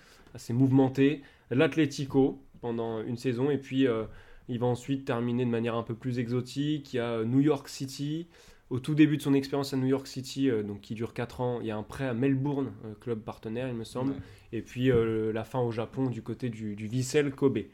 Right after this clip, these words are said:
Speaker 1: On commence peut-être avec le David Villa, de, pas par ordre chronologique, mais le David Villa du F C Barcelone, où il a fait partie d'un, d'un trio, euh, irrésistible avec, euh, Lionel Messi et, et Pedro.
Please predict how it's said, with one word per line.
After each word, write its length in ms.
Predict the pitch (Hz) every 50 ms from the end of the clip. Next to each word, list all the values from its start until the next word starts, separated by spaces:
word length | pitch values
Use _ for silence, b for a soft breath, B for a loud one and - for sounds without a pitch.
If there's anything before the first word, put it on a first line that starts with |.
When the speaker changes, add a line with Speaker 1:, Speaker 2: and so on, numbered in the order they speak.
| B B B B B B - - -
Speaker 1:
On 100 | 143 135
commence 400 | 135 - 147 147 151 156 151 -
peut-être 380 | - 147 143 156 160 156 - -
avec 180 | 139 135 135 135
le 60 | 131
David 360 | 127 131 131 127 131 131 120
Villa, 400 | 120 127 127 131 135 139 143 143
de, 340 | 127 123 120 117 113 113 107 -
pas 120 | 131 127
par 120 | 123 123
ordre 180 | 120 123 123 123
chronologique, 640 | - 131 123 123 123 127 127 127 139 151 147 -
mais 160 | 123 113 107 107
le 260 | 107 107 107 107 107
David 260 | 104 117 113 120 113
Villa 240 | 107 110 120 120 117
du 160 | 107 113 117
F 40 | 113
C 160 | - - 120
Barcelone, 600 | 110 113 - - - 131 131 139 143 143 135 - B B B B B B B B B B -
où 100 | 123 123
il 100 | 120 123
a 60 | 120
fait 160 | 120 - 127
partie 520 | 127 127 123 - - - - - 143 143 139
d'un, 480 | 127 120 113 110 107 107 107 107 110
d'un 180 | 107 110 107 104
trio, 720 | - - - - - - 131 127 123 135 135 135 139 135
euh, 260 | 120 110 107 107 113 - -
irrésistible 1080 | 160 165 143 135 143 135 127 131 127 127 - - - - 151 151 147 131 113 110 113 -
avec, 440 | 117 110 107 113 117 117 117 -
euh, 100 | 123 117
Lionel 300 | 110 113 117 113 117 117
Messi 540 | 117 117 117 113 - - - - 127 127 131
et, 300 | 127 113 107 107 101 -
et 60 | 117
Pedro. 560 | - - 127 127 123 117 110 131 143 156 156